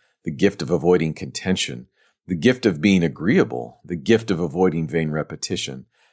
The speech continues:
the gift of seeking that which is righteous, the gift of not passing judgment, the gift of looking to God for guidance, the gift of being a disciple, the gift of caring for others,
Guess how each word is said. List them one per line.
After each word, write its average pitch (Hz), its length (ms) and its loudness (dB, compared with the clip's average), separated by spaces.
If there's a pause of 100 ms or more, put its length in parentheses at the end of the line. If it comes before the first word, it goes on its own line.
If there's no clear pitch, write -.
(120)
the 98 80 -2
gift 123 300 4
of 101 100 2
seeking 101 380 4
that 92 180 6
which - 160 -4
is 67 160 -8
righteous, 76 540 -4
the 82 100 -6
gift 113 300 2
of 104 120 2
not 98 240 2
passing 87 440 -2
judgment, 87 480 -2 (400)
the 71 80 -8
gift - 300 2
of 71 120 0
looking 73 300 0
to 69 100 -6
God 80 340 2
for 76 140 -6
guidance, 73 640 -2 (280)
the 104 60 0
gift 120 320 2
of - 140 -2
being 104 200 6
a 87 80 0
disciple, 80 680 -2
the 85 80 -10
gift 92 300 0
of - 120 -10
caring 92 420 0
for - 200 -12
others, 73 380 -12